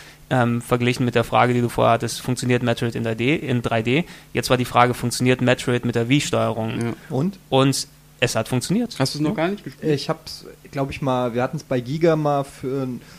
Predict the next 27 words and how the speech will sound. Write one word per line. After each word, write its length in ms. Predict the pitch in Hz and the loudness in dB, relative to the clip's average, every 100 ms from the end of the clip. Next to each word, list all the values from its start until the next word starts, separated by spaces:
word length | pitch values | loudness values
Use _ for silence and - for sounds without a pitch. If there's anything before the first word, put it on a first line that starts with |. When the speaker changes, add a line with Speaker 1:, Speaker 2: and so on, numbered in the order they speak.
| - - | -20 -2
Speaker 3:
war 100 | 120 | 0
aber, 400 | 127 131 127 123 117 - - - | 2 2 0 -2 -6 -14 -18 -14
ich 140 | 131 - - - | -14 -16 -16 -2
durfte 260 | 143 - 131 | -2 -2 -4
vielleicht 320 | 131 123 - | -2 -2 0
mal 140 | 123 | -2
so 80 | 120 | -2
für 140 | - 120 | -6 -4
fünf 240 | 147 - | -4 -2
Minuten 280 | 139 143 - | -2 -2 -2
ans 180 | 143 143 | 0 0
Speaker 2:
<laughs> 60 | |
Speaker 3:
Pad, 180 | - 147 - - - - | 0 -2 -4 -20 -18 -4
war 100 | 127 | -2
Speaker 2:
Okay. 80 | 120 | 0
Speaker 3:
völlig 240 | 139 135 | -2 -2
überfordert 520 | 135 127 139 143 139 | -6 -6 -2 -2 -2
mit 120 | 143 131 | -6 -6
der 80 | |
Steuerung 500 | - 139 135 139 131 | -2 2 4 4 2
Speaker 2:
Ja. 100 | 113 120 | 0 0
Speaker 3:
und 40 | |
hab's 260 | 123 - - | -2 -4 -4
dann 220 | 123 131 | -2 0
nicht 180 | 131 139 | -2 0
mehr 280 | 127 120 - - - | 2 2 -2 -12 -8
probiert. 480 | 135 120 139 151 | -6 0 0 0